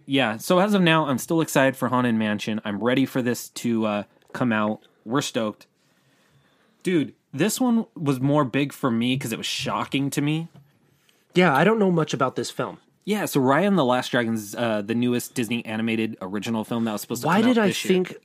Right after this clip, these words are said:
Speaker 2: I, I thought it was stop motion, or am I thinking of Kubo and the Two Strings?
Speaker 1: You're thinking of Kubo. I get, I get where you're
Speaker 2: They're,
Speaker 1: coming
Speaker 2: like,
Speaker 1: from.
Speaker 2: right there.
Speaker 1: In terms
Speaker 2: Like,
Speaker 1: of style.
Speaker 2: 'cause I thought
Speaker 1: But
Speaker 2: Raya and the Last Dragon was gonna be stop motion.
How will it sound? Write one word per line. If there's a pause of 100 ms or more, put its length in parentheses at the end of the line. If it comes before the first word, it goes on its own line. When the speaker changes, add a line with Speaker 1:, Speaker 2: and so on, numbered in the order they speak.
(140)
Speaker 2:
I, (340)
I
thought
it
was
stop
motion,
or
am
I
thinking
of
Kubo
and
the
Two
Strings?
Speaker 1:
You're
thinking
of
Kubo.
I
get,
I
get
where
you're
Speaker 2:
They're,
Speaker 1:
coming
Speaker 2:
like,
Speaker 1:
from.
Speaker 2:
right
there.
Speaker 1:
In
terms
Speaker 2:
Like,
Speaker 1:
of
style.
Speaker 2:
'cause
I
thought
Speaker 1:
But
Speaker 2:
Raya
and
the
Last
Dragon
was
gonna
be
stop
motion.